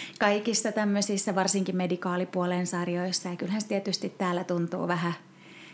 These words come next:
kun ei päivä oikeastaan edes niin kuin valkene, niin tuntuu, tuntuu. Mut että itse ehkä ajattelen sen U V-suojan, että se on nimenomaan suojavoide. En ajattele niinkään sitä aurinkoa, vaan ajattelen valoa,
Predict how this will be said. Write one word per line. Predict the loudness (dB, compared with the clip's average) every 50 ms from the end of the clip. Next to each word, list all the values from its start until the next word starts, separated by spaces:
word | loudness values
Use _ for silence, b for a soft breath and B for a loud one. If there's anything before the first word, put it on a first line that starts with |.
| B B B -6
kun | -4 -2
ei | -2 -2
päivä | 0 0 0 2 2 2
oikeastaan | 2 2 2 2 0 0 0 0 0 0 2 2
edes | 4 4 4 4 4
niin | 4 2 2 2
kuin | 2 2 4
valkene, | 6 6 6 6 4 4 4 4 4 4 4
niin | 4 4 4 4 2
tuntuu, | 2 2 2 2 2 2 2 2 2 2 0 0
tuntuu. | -2 0 0 0 0 0 0 2
Mut | 2 0 0 0 -2
että | -4 -2 -2 -4 -4 B B B B B B B
itse | B -2 0 0 0 2 2
ehkä | 2 2 2 2 0 0
ajattelen | 2 4 4 2 2 0 -2 -2 -2 0 2 2 2
sen | 2 2 2 0 0 0
U | 2 2 2
V-suojan, | 2 2 2 0 0 0 0 -2 -2
että | -2 0 0
se | 2
on | 2 2
nimenomaan | 4 4 4 4 4 2 4 4
suojavoide. | 4 4 4 4 4 2 2 0 0 0 0 0 0 0 0 -2 -2 -4 -4 -6 -8 -12 -20 -16 -8 -4
En | -2 0 0 0 0
ajattele | 0 0 0 -2 -2 -4 -4 -2 0 0
niinkään | 0 2 2 0 0 -2 -4 -4
sitä | -4 -4 -2 -2
aurinkoa, | 0 0 0 0 0 -2 -2 -2 -4 -2 -2 -2
vaan | -2 -2 -2 -2 -2
ajattelen | -2 -2 -2 -2 -4 -4 -4 -4 -2 0 0 0 0
valoa, | 0 0 0 0 0 -2 -2